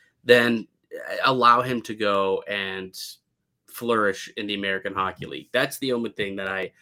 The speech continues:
I guess I would have to say on that one. And, and getting another,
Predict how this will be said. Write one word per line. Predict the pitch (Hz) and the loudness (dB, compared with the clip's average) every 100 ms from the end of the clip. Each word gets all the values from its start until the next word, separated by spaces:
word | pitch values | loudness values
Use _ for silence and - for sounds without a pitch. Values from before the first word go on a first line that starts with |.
| - _ | -20 _
I | - | -2
guess | 95 101 | 0 0
I | 98 92 | 2 2
would | 95 | 2
have | 95 | -2
to | 98 | -4
say | - 98 | 0 0
on | 92 - | 0 -4
that | 92 92 | -6 -4
one. | 98 127 113 | -4 -4 -6
And, | 101 98 | -8 -8
and | - 98 | -8 -6
getting | 104 104 98 | -4 -4 -4
another, | 92 98 107 107 104 101 107 107 104 | -6 -6 -4 -4 -4 -4 -2 -2 -4